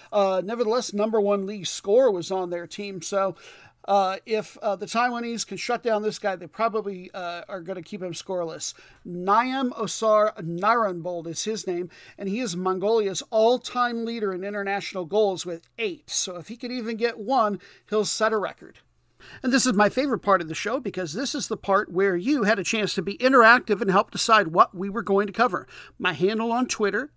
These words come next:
is Soccer Noob U S A. I throw up candidate matches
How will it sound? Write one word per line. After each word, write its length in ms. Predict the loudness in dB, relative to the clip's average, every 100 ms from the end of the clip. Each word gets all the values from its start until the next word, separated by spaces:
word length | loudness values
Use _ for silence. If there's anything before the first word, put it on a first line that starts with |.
| -6
is 160 | -4
Soccer 400 | 0 2 2 2
Noob 260 | -2 -2 -2
U 160 | 2
S 220 | 2 2 0
A. 240 | -2 -4 -10 -18 -14 4
I 180 | 6 6
throw 280 | 6 4 6
up 220 | 4 -2
candidate 600 | -4 2 2 4 0 -2
matches 560 | -2 0 -2 -2 -4